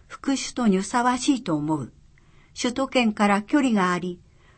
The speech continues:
同時被災リスクが低い上、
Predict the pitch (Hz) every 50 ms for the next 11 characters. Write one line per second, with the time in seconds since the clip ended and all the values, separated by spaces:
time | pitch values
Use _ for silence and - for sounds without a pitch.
0 | - - _ _ 220 226 240 240 226 233 233 220 214 - - 262 262 262 247 240
1 | 269 277 - - - - 208 190 185 185 202 - - - - 277 277 247 208 156
2 | 160 175 175 170 170